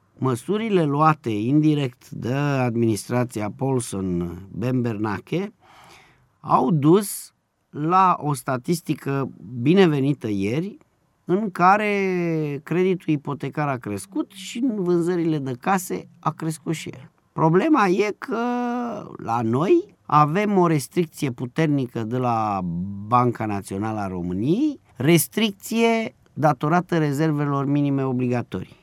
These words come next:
Pentru a împrumuta o sută de dolari, banca trebuie să depună la Banca Națională patruzeci la sută. Dacă aceste rezerve minime obligatorii ar scădea măcar la jumate, dacă nu chiar și mai mult, creditul ar fi deblocat.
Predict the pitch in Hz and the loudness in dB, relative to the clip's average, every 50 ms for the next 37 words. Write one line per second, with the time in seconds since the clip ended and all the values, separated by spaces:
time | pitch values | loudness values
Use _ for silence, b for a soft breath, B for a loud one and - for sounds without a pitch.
0 | _ _ _ - 147 156 165 160 156 123 - 135 127 127 123 123 131 127 127 127 | _ _ _ 2 4 6 8 8 8 8 6 2 2 2 4 4 4 4 6 4
1 | 120 117 117 113 113 110 113 113 117 117 113 - - 123 120 117 113 120 120 - | 4 4 2 0 -2 -2 -2 -2 0 0 -2 -2 -2 -2 0 0 0 -2 -4 -6
2 | - 120 117 107 101 101 98 92 95 127 170 190 185 175 160 170 180 180 160 170 | -6 -4 -4 -2 -4 -4 -4 -2 0 2 2 2 2 2 2 4 4 4 2 2
3 | 151 135 147 139 131 131 131 127 127 120 123 - 147 147 139 131 127 120 117 127 | -2 -2 -2 -4 -4 -4 -4 -4 -4 -4 -2 -2 -2 0 0 0 0 0 0 0
4 | 131 127 117 - 110 113 110 104 98 - - 98 98 101 123 151 160 160 156 147 | -2 -2 -2 -4 -4 -4 -4 -6 -6 -8 -8 -6 -4 -2 0 0 2 0 0 -2
5 | 143 135 - _ _ _ _ _ - 123 131 123 120 123 120 117 120 113 110 110 | -4 -6 -10 _ _ _ _ _ 0 0 0 0 0 -2 -2 -2 -2 -4 -4 -6
6 | 104 - - - _ - - - _ _ _ _ b b b b b b b b | -6 -8 -10 -18 _ -20 -20 -20 _ _ _ _ b b b b b b b b
7 | - - 110 120 - 143 127 123 - 156 151 - 160 139 131 123 117 135 143 139 | -4 0 0 0 2 0 -2 0 0 -2 -2 0 0 0 0 0 0 0 0 0
8 | 127 127 120 120 127 135 135 131 127 120 113 107 101 104 107 104 101 95 90 - | 0 0 2 2 2 2 2 2 2 0 0 -2 -2 -4 -4 -2 -4 -4 -6 -4
9 | 127 127 127 123 120 113 - - - - - 110 120 120 110 107 104 95 90 87 | -4 -2 0 0 0 0 -2 -4 -8 -6 -4 -4 -4 -4 -4 -6 -6 -6 -6 -6
10 | - - - - - - - - 107 104 104 127 127 123 117 98 - - 120 123 | -8 -10 -12 -16 -20 -18 -12 -10 -6 -4 -2 -2 0 0 0 -2 -2 -4 -4 -4
11 | 139 135 127 113 104 107 104 101 104 92 90 - - 113 127 127 113 92 95 - | -2 -2 -4 -2 -2 -2 0 0 0 -2 -2 -6 -6 -6 -6 -4 -4 -6 -6 -8
12 | 101 101 107 113 113 - 110 113 113 - - - 107 107 98 90 80 85 101 127 | -6 -6 -6 -6 -6 -8 -8 -8 -8 -8 -8 -6 -4 -2 -2 -2 -2 -2 -2 -2
13 | 190 208 - - - _ b b b b b b b - 151 160 175 175 180 170 | -2 -4 -6 -12 -20 _ b b b b b b b -2 2 2 4 4 4 4
14 | - 147 143 131 123 - 147 147 147 147 139 135 139 131 123 - - - _ _ | 2 -2 -2 -2 -4 -4 -4 -2 -2 0 0 0 -2 -2 -4 -8 -12 -14 _ _